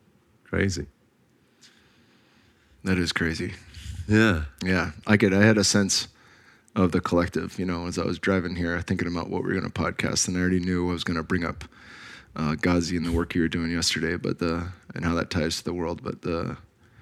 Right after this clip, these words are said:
Speaker 2: the collective piece I hadn't understood,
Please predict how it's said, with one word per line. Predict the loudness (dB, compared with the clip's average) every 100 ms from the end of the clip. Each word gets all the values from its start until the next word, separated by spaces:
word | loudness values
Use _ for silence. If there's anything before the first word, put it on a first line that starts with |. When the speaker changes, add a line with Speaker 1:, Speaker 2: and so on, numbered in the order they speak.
| -20 _ -20 _ _ _ _ -20 -10
Speaker 2:
the | -4
collective | 2 2 2 -6 -2
piece | 0 0
I | 0
hadn't | 0 0 -2
understood, | -4 -4 -2 -2 -2